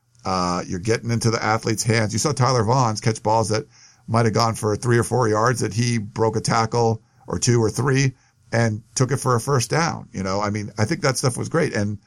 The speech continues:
when you're in the pistol, you're doing a play action, that's awesome. You know, I thought that there was, there seemed to be a sense to that first drive. And then after that,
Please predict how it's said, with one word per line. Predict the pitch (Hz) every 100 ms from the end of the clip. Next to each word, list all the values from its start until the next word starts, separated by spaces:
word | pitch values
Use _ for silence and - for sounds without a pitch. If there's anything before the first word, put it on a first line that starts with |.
| _ _
when | 104 104
you're | 123
in |
the | 135
pistol, | 147 127 139 110
you're | 95
doing | 110 113
a |
play | 107 110
action, | 107 110 - 117 117 - _ -
that's | 151 147
awesome. | 233 247 - -
You | 95
know, | 117
I | 113
thought | 127 120 -
that | 127 123 -
there | 139
was, | 139 135 - _ _ -
there | 147
seemed | - 190
to | 175
be | 139
a | 113
sense | - - 143 98 -
to | -
that | 101 104
first | - - 120 - - - _ _ _ _
drive. | 117 117 110 80 - 92
And | 104
then | 110 -
after | 165 214 131
that, | 104 104 104